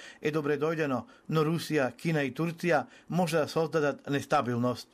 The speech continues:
Шеесет истакнати грчки левичари во петицијата објавена во печатените медиуми во четвртокот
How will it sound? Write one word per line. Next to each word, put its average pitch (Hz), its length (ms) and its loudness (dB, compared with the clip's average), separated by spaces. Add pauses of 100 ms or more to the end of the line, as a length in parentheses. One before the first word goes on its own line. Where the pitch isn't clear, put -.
(240)
Шеесет 170 540 -2
истакнати 180 560 0
грчки 170 380 -2
левичари 170 480 0
во 160 120 -2
петицијата 170 640 -2
објавена 165 480 0
во 156 140 0
печатените 165 580 -2
медиуми 151 560 -2 (300)
во 220 100 0
четвртокот 147 800 -2